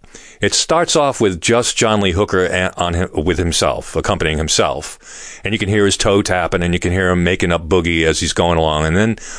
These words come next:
a little by little, the band kind of arrives at the studio, it, it appears. And, you know, you hear the, you hear the producer in the booth saying, "Okay, we're gonna roll it, boys," and things like that. You hear nice little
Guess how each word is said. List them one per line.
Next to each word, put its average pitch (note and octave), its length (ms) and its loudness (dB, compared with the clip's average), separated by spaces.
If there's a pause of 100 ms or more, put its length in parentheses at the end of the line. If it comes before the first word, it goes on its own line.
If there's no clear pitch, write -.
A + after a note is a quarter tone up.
(460)
a A#2 60 2
little D#3+ 240 4
by C3 160 0
little, A#2+ 320 4
the F#2 100 0
band G#2+ 400 2
kind F#2+ 220 0
of E2+ 140 -4 (240)
arrives F#2+ 580 2
at G#2 80 -4
the F2+ 100 0
studio, E2 600 0
it, D2 180 -4
it E2+ 100 0
appears. D#2 640 0 (420)
And, F#2+ 400 0
you D3 80 2
know, G2 140 2
you A#2 160 2
hear B2+ 220 2
the, G#2+ 260 2 (240)
you B2+ 100 2
hear C3+ 80 2
the A#2+ 80 0
producer G#2+ 420 2
in G2+ 60 2
the G2 80 0
booth G2 300 2
saying, F#2+ 340 2
"Okay, G2+ 240 2
we're F#2+ 80 4
gonna F#2+ 160 2
roll F2 300 4
it, E2+ 80 -8
boys," D#2+ 340 2
and E2 140 -2
things E2+ 200 -2
like D#2+ 140 0
that. D#2 180 0
You E2 100 0
hear F2 120 0
nice E2+ 300 0
little D#2 260 0